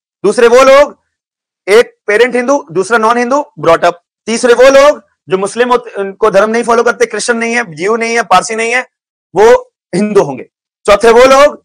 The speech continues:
जो conversion करके आए हो, पांचवे वो लोग जो अपने reconversion करके आए हो, छठे वो लोग जो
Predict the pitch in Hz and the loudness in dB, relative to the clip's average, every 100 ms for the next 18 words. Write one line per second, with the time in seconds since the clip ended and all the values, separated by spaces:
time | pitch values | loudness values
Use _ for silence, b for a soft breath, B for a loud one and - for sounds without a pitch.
0 | _ 190 208 190 185 190 180 165 147 131 | _ -4 0 0 0 -2 -2 0 -2 -2
1 | 127 202 226 247 214 254 277 294 - _ | -2 0 2 0 2 4 4 4 -2 _
2 | 160 202 233 277 - 175 214 202 185 185 | -4 -2 -2 -4 -4 -8 -6 -4 -2 -2
3 | 180 165 160 151 139 _ - 202 240 220 | -4 0 0 0 -6 _ -4 0 2 4
4 | 262 277 294 240 _ _ 185 262 262 | 4 4 2 0 _ _ 2 2 0